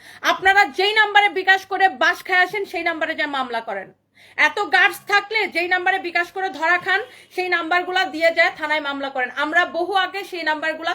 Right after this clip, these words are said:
থানায় দিয়ে জিডি করছি, মামলা করছি, কিন্তু আমরা কোনো সুরাহা পাই নাই। So আপনারা যেহেতু বিকাশ করে ধরা খান, আপনারা যা মামলা করেন, সেই নাম্বারগুলা দিয়ে যা মামলা করেন, যেই নাম্বারে আপনি বিকাশটা করছেন। So এইগুলা প্রত্যেকদিন একই ঝামেলা নিতে, একই কথা শুনতে খুবই বিরক্ত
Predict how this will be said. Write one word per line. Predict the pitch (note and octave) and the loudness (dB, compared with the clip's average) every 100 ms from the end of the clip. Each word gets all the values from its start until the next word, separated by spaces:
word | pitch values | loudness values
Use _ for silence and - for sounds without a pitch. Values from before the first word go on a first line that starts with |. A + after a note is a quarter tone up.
| - | -4
থানায় | D4 D4 | -2 -2
দিয়ে | D4 D4 | -4 -10
জিডি | D4+ E4 | -8 -10
করছি, | E4 D4+ D4 D#4 F4+ - - - | -6 -8 -8 -14 -14 -16 -16 -4
মামলা | D#4 E4+ E4+ | -2 0 -2
করছি, | D#4+ C#4+ F4 | 0 -4 -6
কিন্তু | F4 | -6
আমরা | D4 C#4+ D4 | -4 -2 -2
কোনো | D4+ D4+ | -4 -10
সুরাহা | - D#4 C#4+ C#4 | -6 -2 0 0
পাই | C#4 C4 A3+ | -2 -2 -4
নাই। | F#3 - - _ | -8 -16 -20 _
So | E4 | -4
আপনারা | E4 E4 F4 F#4 | -4 0 0 0
যেহেতু | F#4+ G4 | -4 -8
বিকাশ | F4 F4 F4+ | -8 -4 -6
করে | - F#4+ | -6 -10
ধরা | D#4+ D#4+ | -4 -2
খান, | E4+ G#4 | -2 -4
আপনারা | C#4+ D4 D#4 D4+ | -2 -2 0 0
যা | D4 | 0
মামলা | C4+ C4 B3+ C4 | -4 -4 -4 -4
করেন, | C4 F#4 | -4 -6
সেই | - D4+ | -4 -2
নাম্বারগুলা | C#4+ C4 C4 C4 | -2 -2 -2 -2
দিয়ে | B3 A#3+ | -2 -4
যা | A3 A3 | -6 -6
মামলা | A3+ A3 | -6 -8
করেন, | G3+ G3+ | -8 -8
যেই | G3+ C#4+ | -4 -2
নাম্বারে | C#4 C4 C4 | -2 0 -2
আপনি | B3+ B3 | -2 -6
বিকাশটা | A3 G#3+ - A#3 | -12 -12 -12 -14
করছেন। | A3 - G3 C#3+ _ - - - | -14 -18 -18 -18 _ -20 -20 -10
So | F4 F4 | -6 0
এইগুলা | F#4+ F#4+ G4+ | 0 2 2
প্রত্যেকদিন | G#4 F#4+ F#4+ - F#4 A4 - | 2 -2 -10 -10 -10 -10 -6
একই | E4 E4 F#4 | -6 -6 -8
ঝামেলা | F#4 F4 F4+ F4 | -6 -2 0 0
নিতে, | E4 - D#4+ | -2 -10 -8
একই | F4 D4 D4+ F4 | -2 -2 -2 -6
কথা | E4 E4 | -10 -8
শুনতে | F4 E4 D4+ F4+ | -10 -10 -12 -12
খুবই | - E4+ D#4 | -10 -8 -6
বিরক্ত | B3 D#4 E4+ - | -4 -2 -2 -2